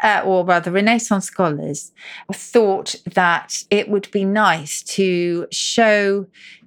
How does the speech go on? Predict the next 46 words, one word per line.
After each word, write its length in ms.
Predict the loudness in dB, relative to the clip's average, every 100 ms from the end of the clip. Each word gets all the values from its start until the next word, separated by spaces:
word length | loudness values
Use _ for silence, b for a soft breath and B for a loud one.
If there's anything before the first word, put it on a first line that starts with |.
| 0
the 160 | 0
classical 600 | 0 0 -2 -2 -6 -4
heritage 600 | -2 0 0 -2 -6 -8 -8
of 140 | -10 -8
English 500 | -8 -8 -8 -8 -10 -4
by 560 | 0 2 2 2 -2
taking 300 | 0 0 0
some 140 | -4 -2
of 60 | 0
the 80 |
old 180 | 0 -2
spellings 500 | -4 -4 -4 -6 -6
and 120 | -2
mixing 320 | -2 -4 -6 -4
them 120 | 0
up 140 | 0 -2
and 100 | -4
inserting 560 | -4 0 0 0 -6
some, 300 | -6 -4 -6 -6 B -8
some 200 | -2 0
letters 440 | 2 0 -2 -2
which 260 | -2 -2 0
were 160 | 0 0
always 460 | 0 2 2 0 0
silent 480 | 0 0 0 -6 -8
and 80 | -8
have 180 | -6 -6
remained 400 | -4 -2 -2 -4
silent, 540 | -8 -10 -8 -8 -10 -14 B B 0
just 240 | 0 0
to 80 | -2
show 240 | 0 0
off 140 | 0 -2
the 80 | -2
Latin 340 | -2 -4 -8
heritage. 560 | -4 -2 -4 -6 -12 -8
And 160 | -6 -4 0
island 460 | 2 2 -2 -6
is 180 | -8 -6
one 180 | -4 -4
of 140 | -6
them. 200 | -8 -8 -10
Okay, 240 | -6 -4
so 220 | -2 -2
they 180 | 0 -2
took 400 | -2 -6 -6 -12